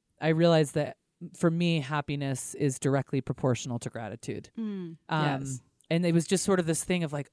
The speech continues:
Speaker 1: "Oh, that's it. It's not about stuff. It's not about accomplishments." 'Cause I grew up, like, as an achiever, you know, and, like, trying to get a lot of my validation from achieving, and it doesn't work th-, 'cause it's, there's never enough,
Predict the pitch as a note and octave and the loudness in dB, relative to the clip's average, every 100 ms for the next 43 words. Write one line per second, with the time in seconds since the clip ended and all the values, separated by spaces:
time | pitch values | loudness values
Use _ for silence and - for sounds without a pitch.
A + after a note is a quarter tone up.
0 | _ A#3 C#4 A3 D3 A3 A#3 - C#4+ D#4 | _ 6 8 8 6 -2 -2 -2 4 6
1 | F3+ - - - - - F3 G#3+ G#3+ A3 | 6 2 -10 -20 -18 -4 0 4 4 6
2 | A3 G#3 - A#3+ G3 - - F3 - F#3+ | 4 2 6 6 6 2 -6 -4 -2 -2
3 | G3+ G3+ G3+ G3+ - G#3 A3 - F#3 C#3+ | 0 2 4 4 0 0 0 0 0 0
4 | - - F3+ F3 G3 F3+ E3 D#3 C#3+ - | -4 -6 0 2 2 4 2 2 -2 -2
5 | _ _ _ _ _ D3+ C#3+ D3+ B2+ - | _ _ _ _ _ 0 2 2 0 -4
6 | - G#3 D#3 B2+ B2 - D#3+ C#3+ D3 C#3 | -2 0 2 2 0 -4 -4 -2 -2 -2
7 | C3+ - D#3 D3 C#3+ C#3+ C#3 C3 C#3+ C#3 | -4 -4 -4 -2 -2 -2 0 0 0 -4
8 | A#2+ - D3 C3+ C3+ C#3 E3 E3+ C#3+ C#3+ | -4 -6 -2 0 0 -2 -4 -4 -6 -4
9 | B2+ - - G#3+ F3+ C3+ A#2+ C3+ - _ | -4 -6 -2 -2 0 -4 -6 -10 -16 _
10 | _ _ _ _ E3+ D#3 D3+ D3 - _ | _ _ _ _ -2 0 -2 -6 -14 _
11 | _ D#3+ D#3 F3+ F3+ F3 D3 - D3 A#3 | _ -8 0 2 2 -2 -4 -4 0 2
12 | D2+ - - _ _ _ _ _ - F3 | 0 -6 -20 _ _ _ _ _ -8 2
13 | G#3 F3 - F#3+ E3+ F#3 D#3 D3 C3 C3 | 2 2 0 -2 0 -2 -2 -2 -2 -2
14 | F#3+ - - - | -2 -4 -14 -20